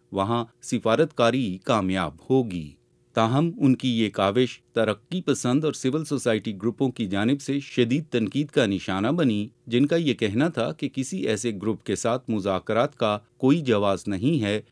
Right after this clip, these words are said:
جس کا مشن ہی پاکستان کے سیاسی نظام کو تشدد کے ذریعے ختم کرنا ہو۔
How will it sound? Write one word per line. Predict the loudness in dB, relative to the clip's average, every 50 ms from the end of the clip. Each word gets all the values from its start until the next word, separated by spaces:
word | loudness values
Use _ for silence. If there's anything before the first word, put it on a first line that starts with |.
| _ _
جس | -4 -4 -4 -2
کا | -2 -2 0
مشن | 0 0 -2 -2 -2 0 0 0 0
ہی | 2 0 0 0 -2 -6 _ _ -2
پاکستان | -2 -2 -2 -2 -6 -6 -4 -2 -2 -2 -2
کے | -4 -6 -8
سیاسی | -4 -2 0 0 0 -2 -4 -4 -2
نظام | -2 -2 -2 0 0 0 0 0
کو | 0 -2 -2 -2 -2 -4 -6 _
تشدد | -6 -6 -2 0 0 -2 0 -2 -4 -6 -2
کے | -2 -2 -2
ذریعے | 0 0 -2 -2 0 0 0 0 0 0 -2 -6 _ _
ختم | -2 -2 -2 0 0 -2 -2 -4 -4
کرنا | -2 -2 -2 -2 -2 -2 -4
ہو۔ | -4 -4 -6 -8 -8 -8